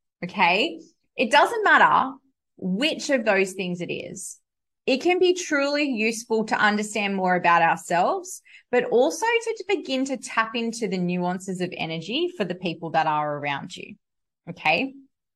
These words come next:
So let's get into this episode and let's talk just generally some key pieces about each of the human design types.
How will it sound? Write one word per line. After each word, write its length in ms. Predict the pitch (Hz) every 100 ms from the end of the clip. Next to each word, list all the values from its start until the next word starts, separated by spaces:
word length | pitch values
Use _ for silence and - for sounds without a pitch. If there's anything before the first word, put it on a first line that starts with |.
| _ _ -
So 500 | - - 208 156 - - _ _ _ -
let's 220 | 226 -
get 180 | 415 415
into 160 | 370
this 180 | 320 320
episode 440 | 233 233 208 190
and 160 | - 190
let's 300 | 190 208 -
talk 380 | - 302 320 349 - _ -
just 320 | 392 494 -
generally 840 | - 254 254 208 180 175 240 392 - _ _ _
some 320 | - - 262
key 440 | 269 - 277 294 302
pieces 500 | 269 233 - 190 185
about 480 | 190 180 170 175 - - _ _ _ _ -
each 320 | 226 226 - -
of 240 | 196 185
the 100 | 180
human 360 | 185 185 170 165
design 420 | 165 160 151 156
types. 560 | - 139 - - -